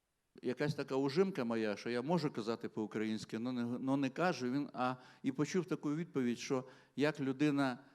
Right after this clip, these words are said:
міркує, так вона і живе. Як вона говорить, так вона і живе. Тобто я почав собі таке, е, ну, давати таке завдання, тобто писати треба по-українськи, треба,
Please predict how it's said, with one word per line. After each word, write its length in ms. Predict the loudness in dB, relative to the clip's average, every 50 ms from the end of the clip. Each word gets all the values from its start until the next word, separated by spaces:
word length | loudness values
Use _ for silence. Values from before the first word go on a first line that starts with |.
| _ _ _ _ -20 -20 _ _ _ _ _
міркує, 600 | 8 8 8 8 8 6 6 8 10 10 10 8
так 260 | 6 4 0 0 2
вона 220 | 0 0 2 2 4
і 120 | 2 2
живе. 340 | 2 2 2 2 2 2 2
Як 220 | 0 -2 -2 -2
вона 440 | -4 -2 2 2 2 2 2 0 -2 2
говорить, 560 | 4 4 6 8 6 8 6 6 4 2 -2
так 200 | -4 -4 -2 -4
вона 240 | -4 -4 -2 -2 0
і 120 | 0 0
живе. 440 | 0 2 2 2 4 2 0 0 -4 -4
Тобто 360 | -2 -2 0 -2 -4 -6 -4
я 220 | -2 0 0 -2 -4 -8 -20 -20 -20 -20 -20 _ _
почав 380 | _ -8 -2 0 0 0 0 -2
собі 360 | -4 -6 -4 -2 0 0 0 -2 -6 -12 -20 _ _ _ _ _ _ _ _ _ _ _ _ _ _ -20 _ -20 -14 -12
таке, 380 | -12 -6 0 2 4 4 4 2
е, 60 | 0 -6 -8
ну, 340 | -6 -4 -2 -2 -2 -2 0
давати 380 | 0 2 4 4 2 2 0 -4
таке 280 | -4 -4 -2 -2 0
завдання, 520 | 2 0 0 2 4 2 4 4 2 0 2
тобто 260 | 4 4 4 4 0 -10 0 6
писати 440 | 6 6 8 8 6 6 6 4 0
треба 300 | 0 0 -2 0 -2 -4
по-українськи, 800 | -2 -2 -2 -2 -2 -4 -4 0 0 0 0 -2 -2 -6 -4
треба, 360 | -4 -2 -2 0 2 0 0